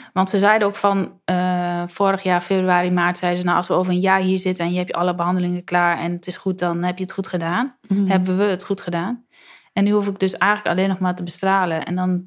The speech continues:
Speaker 1: is het klaar. Dus
Speaker 2: Ja.
Speaker 1: ik ben dit jaar dadelijk gewoon klaar ermee.
Speaker 2: Ja.
Speaker 1: Ja. Tot nooit meer ziens, zou
Speaker 2: Ja,
Speaker 1: ik zeggen.
Speaker 2: inderdaad.
Speaker 1: <laughs> Ja.
Speaker 2: Krijg je dan daarna geen controles meer ook,
Speaker 1: Ja,
Speaker 2: of
Speaker 1: ik krijg
Speaker 2: weet je?
Speaker 1: elk jaar nou, eh, controle.
Speaker 2: Oh ja, ja.
Speaker 1: Ja, ook met die genmutatie krijg je elk jaar mammografie en M R I.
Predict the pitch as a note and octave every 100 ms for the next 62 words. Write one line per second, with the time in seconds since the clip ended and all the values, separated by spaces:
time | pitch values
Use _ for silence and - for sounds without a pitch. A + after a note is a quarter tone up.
0 | - F3 F3+ - F#3 A#3+ - _ G#3 G3
1 | G3 G#3 G3 G3 G#3 F3+ E3+ E3+ E3 E3
2 | - E3+ E3 F3 C4 F4 D4+ - G#3 D4+
3 | A3+ F#3 - - _ - F3 - _ _
4 | - A#3+ G#3 G3+ G#3 C#4+ E4+ A3+ - A3+
5 | D4+ C#4 C#4 B3+ A#3 G3+ G#3+ A#3 D4 A3+
6 | A3+ - A#3 G3 - A#3 A#3+ A#3+ A3+ A3+
7 | A#3 C4 B3+ A#3 G#3 G#3+ C4 E4 D#4+ D#4+
8 | D4 E4+ E3+ G3 G3 F#3 G3 G3+ G3 F#3
9 | F#3+ F3+ F3 F3 E3 E3+ E3+ E3+ - D#3
10 | D3+ D3+ F3 D#3+ E3 _ - D3+ F3 D#3
11 | - - F3+ F3 E3 - F3+ F3 E3+ D#3+
12 | - E3 E3 E3+ E3 E3 F3 - F3 F3
13 | E3+ D#3 E3 E3 F#3 F3+